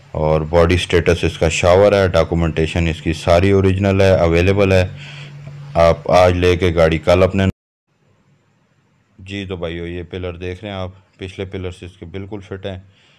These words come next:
अगले पिलर्स इसके स्प्रे किए गए हैं रस्ट की वजह से, और बकाया बाकी सेट है सब, गाड़ी सीधी है। ये देखिए,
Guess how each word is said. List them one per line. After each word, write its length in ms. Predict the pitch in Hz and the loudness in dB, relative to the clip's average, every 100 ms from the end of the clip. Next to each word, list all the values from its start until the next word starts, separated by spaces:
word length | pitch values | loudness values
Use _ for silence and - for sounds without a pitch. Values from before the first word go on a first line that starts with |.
| _ _ | _ _
अगले 240 | 95 98 104 | -14 -10 -10
पिलर्स 360 | 101 95 95 | -8 -10 -8
इसके 340 | 92 92 95 87 | -12 -12 -12 -12
स्प्रे 360 | - 92 92 | -14 -12 -12
किए 240 | 90 92 87 | -10 -12 -10
गए 140 | 90 | -8
हैं 300 | 98 92 87 _ _ _ _ _ - | -10 -12 -18 _ _ _ _ _ -12
रस्ट 280 | 90 92 - | -10 -10 -10
की 100 | 104 | -8
वजह 260 | 95 90 85 | -6 -6 -8
से, 200 | 85 85 _ _ _ _ _ _ - | -14 -20 _ _ _ _ _ _ -12
और 260 | 87 85 | -8 -8
बकाया 400 | 82 78 85 85 | -10 -12 -10 -10
बाकी 560 | 80 82 - 87 80 - _ _ _ _ | -10 -12 -12 -16 -18 -20 _ _ _ _
सेट 300 | - 95 92 | -10 -8 -8
है 60 | 95 | -8
सब, 300 | 90 82 87 _ _ _ - | -10 -14 _ _ _ _ -16
गाड़ी 300 | 85 85 90 | -12 -10 -12
सीधी 360 | - 98 104 | -14 -14 -12
है। 200 | 101 82 - _ _ _ _ _ _ _ _ _ _ _ _ _ _ _ _ _ _ _ _ _ _ _ 95 | -12 -12 -18 _ _ _ _ _ _ _ _ _ _ _ _ _ _ _ _ _ _ _ _ _ _ _ -20
ये 180 | 82 | -18
देखिए, 420 | 80 78 - - | -18 -20 -20 -20